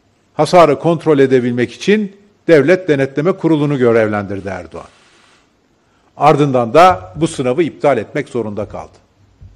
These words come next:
Milyonlarca gencimizin hayalleriyle, umutlarıyla oynadılar.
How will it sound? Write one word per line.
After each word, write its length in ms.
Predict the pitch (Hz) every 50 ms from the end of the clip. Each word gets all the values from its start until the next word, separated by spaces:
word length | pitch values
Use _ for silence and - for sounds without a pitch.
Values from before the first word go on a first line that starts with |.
| _ _ _ _ _ _ _ _ - - - - - _
Milyonlarca 720 | 143 160 170 170 185 196 196 196 208 226 214 202 165 185
gencimizin 600 | 170 147 160 156 151 135 147 143 151 147 139 202 190
hayalleriyle, 760 | 147 156 156 156 160 156 151 151 151 139 135 131 135 180 196
umutlarıyla 1120 | 175 - 208 151 151 156 156 - 170 156 151 147 139 143 180 202 208 190 170 - - - - _ _ _ _ _
oynadılar. 720 | - 120 120 120 117 113 - 107 95 92 82 - - -